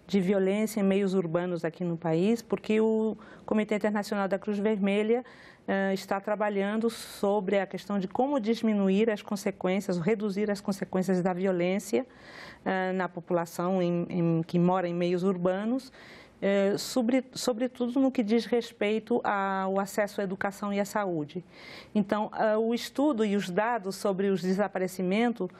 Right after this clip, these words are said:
eh, faziam parte de uma série de dados que o Comitê Internacional da Cruz Vermelha pediu,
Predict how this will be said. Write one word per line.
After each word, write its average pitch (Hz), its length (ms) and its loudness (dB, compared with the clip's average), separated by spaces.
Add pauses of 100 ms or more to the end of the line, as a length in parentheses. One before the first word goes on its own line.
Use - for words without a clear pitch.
(280)
eh, 185 460 0
faziam 214 420 -2
parte 240 540 -4
de 202 100 -2
uma 240 200 2
série 254 400 0
de 220 120 -2
dados 180 480 -2
que - 120 -8
o 175 100 0
Comitê 185 380 -2
Internacional 180 440 0
da 175 80 -4
Cruz 170 160 -10
Vermelha 170 440 0
pediu, 185 580 2